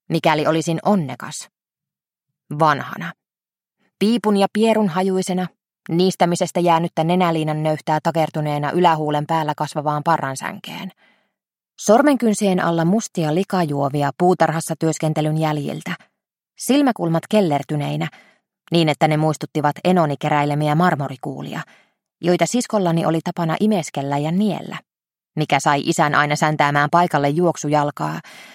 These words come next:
kietomaan käsivartensa siskoni vatsan ympärille ja puristamaan, kunnes marmorikuula pullahti takaisin ulos. Vanhana. Jalassaan ruskeat housut, jotka oli kiskottu korkealle vyötärön yläpuolelle,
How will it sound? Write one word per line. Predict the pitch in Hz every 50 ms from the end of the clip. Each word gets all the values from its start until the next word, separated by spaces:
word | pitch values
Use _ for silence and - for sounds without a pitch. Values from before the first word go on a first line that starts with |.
| - _ _ _ _
kietomaan | - 190 202 - 196 190 180 175 175
käsivartensa | 196 202 196 226 208 208 196 202 190 175 165 180 160
siskoni | - - 220 220 - - 202 185 170 151
vatsan | 180 196 - - 196 190
ympärille | - 202 202 190 196 190 196 196 190 185
ja | 180 175 165 - -
puristamaan, | 190 208 202 185 - - - 160 156 151 151 147
kunnes | - 151 156 151 - -
marmorikuula | 160 170 170 160 156 165 156 156 151 - 156 147 147 147 -
pullahti | - 165 160 156 151 - 170 -
takaisin | 170 165 - 151 160 160 190 196 190
ulos. | 170 160 - - - 160 - - - _ _ _ _ _ _ _ _ _ _ _ _ _ _ _ _ _ _ _ _ _ _ _ _ _ _ _ _ _ _ _ - 156 151
Vanhana. | 170 165 147 - - - - - 180 - _ _ _ _ _ _ _ _ _ _ _ _ _ _ _ _ _ _ _ _ _ _ _ _ _ -
Jalassaan | 185 214 254 262 247 - 214 196 185 180
ruskeat | 202 240 233 - - - 151 147 - 139
housut, | 165 185 196 185 160 139 -
jotka | 135 127 - - 143
oli | 143 147
kiskottu | - - 151 - - 160 - - 147 -
korkealle | _ - 180 190 196 - 165 156 151 151 147 143
vyötärön | 165 185 180 170 160 143 143 139
yläpuolelle, | 143 170 175 170 156 - - 147 143 143 143 143 143 147